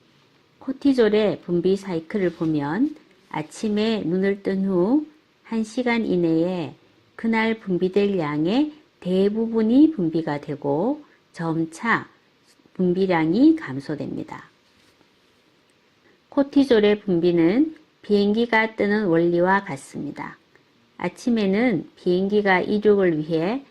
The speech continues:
시동을 거는 때와 같아서 엔진이 힘차게 돌아갈 수 있도록 한꺼번에 많은 기름을 공급해 줘야 합니다. 낮 동안은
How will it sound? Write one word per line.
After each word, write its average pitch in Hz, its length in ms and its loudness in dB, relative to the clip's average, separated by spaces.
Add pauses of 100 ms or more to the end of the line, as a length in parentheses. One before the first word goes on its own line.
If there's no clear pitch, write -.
(280)
시동을 247 500 0
거는 180 300 0
때와 151 340 -2
같아서 165 840 -8 (360)
엔진이 233 760 2 (160)
힘차게 247 720 0
돌아갈 170 420 -4
수 151 140 -10
있도록 160 640 -4 (280)
한꺼번에 220 880 -2
많은 170 560 -2
기름을 220 560 0
공급해 190 580 -4
줘야 151 320 -8
합니다. - 480 -12 (1400)
낮 190 260 -4
동안은 208 680 -2